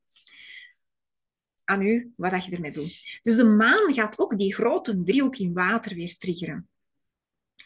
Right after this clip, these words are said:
Dus we gaan zien dat daar zo echt, eh, iets aangewakkerd wordt. Dus de creativiteit wordt ook weer aangewakkerd. Het, ehm, de intuïtie, hè, want ik spreek heel dikwijls over creativiteit.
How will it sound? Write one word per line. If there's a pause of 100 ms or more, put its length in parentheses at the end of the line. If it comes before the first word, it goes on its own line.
(240)
Dus
we
gaan
zien
dat
daar
zo
echt, (1200)
eh,
iets (560)
aangewakkerd
wordt. (260)
Dus
de
creativiteit
wordt
ook
weer
aangewakkerd.
Het,
ehm, (440)
de
intuïtie,
hè,
want
ik
spreek
heel
dikwijls
over
creativiteit.